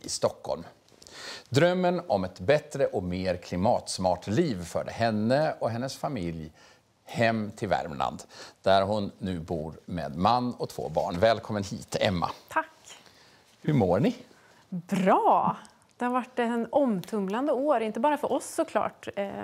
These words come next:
Speaker 2: utan för alla i det här samhället. Men vi har flyttat två gånger och, eh, bytt stad mot landsbygd.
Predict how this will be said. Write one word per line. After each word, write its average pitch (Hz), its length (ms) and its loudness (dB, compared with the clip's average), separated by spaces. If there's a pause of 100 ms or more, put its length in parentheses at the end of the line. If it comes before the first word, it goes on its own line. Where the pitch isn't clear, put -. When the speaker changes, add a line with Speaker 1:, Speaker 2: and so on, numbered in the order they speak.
(280)
Speaker 2:
utan 214 280 -2
för 220 80 2
alla 208 260 2
i 214 40 -2
det 254 60 2
här 240 60 2
samhället. 208 480 -8
Men 214 160 -8
vi 220 80 -8
har 220 260 -8 (280)
flyttat - 520 -4
två 330 160 2
gånger 190 400 0 (720)
och, - 360 -10
eh, - 300 -8
bytt 202 400 -8
stad - 320 -4
mot 185 180 -10
landsbygd. - 440 -8